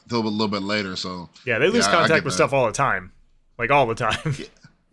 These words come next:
Speaker 2: It's,
Speaker 1: But, um,
Speaker 2: it's half
Speaker 1: it's,
Speaker 2: the
Speaker 1: it's
Speaker 2: episode premises. <laughs>
Speaker 1: Yeah, it's like, it's, it's very strange that, uh, like, uh, like,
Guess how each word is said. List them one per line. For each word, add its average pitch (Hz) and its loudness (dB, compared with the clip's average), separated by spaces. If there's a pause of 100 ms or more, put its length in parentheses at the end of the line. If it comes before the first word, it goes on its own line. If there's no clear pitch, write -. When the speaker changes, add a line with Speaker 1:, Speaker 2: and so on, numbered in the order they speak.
(140)
Speaker 2:
It's, 139 -2
Speaker 1:
But, 208 2
um, 190 6
Speaker 2:
it's 165 4
half 170 4
Speaker 1:
it's, 190 6
Speaker 2:
the 175 8
Speaker 1:
it's 175 4
Speaker 2:
episode 156 4
premises. 139 0 (100)
<laughs> - -20
Speaker 1:
Yeah, 170 4 (380)
it's 147 2
like, 180 0
it's, 156 2
it's 139 2
very 190 2
strange 139 4
that, 117 4
uh, 113 6
like, 110 2 (160)
uh, 107 6
like, 117 4